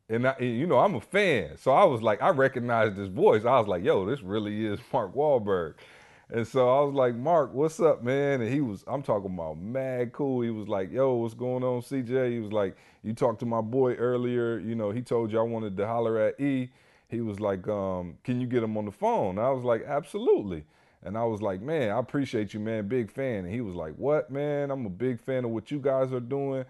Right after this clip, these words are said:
And so I was like, "All right, cool. Well, um, let me call E on three-way." And he was like, "No, no, no, no." He was like, "I wanna FaceTime with him." So I was like, "All right, cool. You got a pin handy," 'cause I wasn't with E at the moment. So I'm like, "You can hit him on the FaceTime." <laughs>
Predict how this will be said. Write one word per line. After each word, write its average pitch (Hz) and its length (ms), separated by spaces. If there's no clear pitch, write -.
And 95 100
so 120 120
I 117 140
was 107 120
like, 104 180
"All 139 120
right, 117 120
cool. 151 300
Well, 104 280
um, 95 540
let 110 80
me 123 100
call 120 320
E 147 140
on 113 160
three-way." 165 360
And 85 80
he 123 80
was 113 100
like, 104 140
"No, 156 120
no, 151 120
no, 139 300
no." 90 60
He 107 80
was 107 80
like, 95 200
"I 92 40
wanna 120 220
FaceTime 131 640
with 101 140
him." 80 160
So 101 160
I 113 60
was 113 100
like, 85 160
"All 156 220
right, 151 120
cool. 185 260
You 131 100
got 117 160
a - 20
pin 196 300
handy," 107 260
'cause 92 160
I 104 60
wasn't 113 340
with 185 240
E 110 180
at 95 140
the 98 60
moment. 98 360
So 104 100
I'm 107 100
like, 85 240
"You 117 100
can 107 80
hit 110 120
him 110 120
on 107 80
the 117 60
FaceTime." 113 600
<laughs> - 60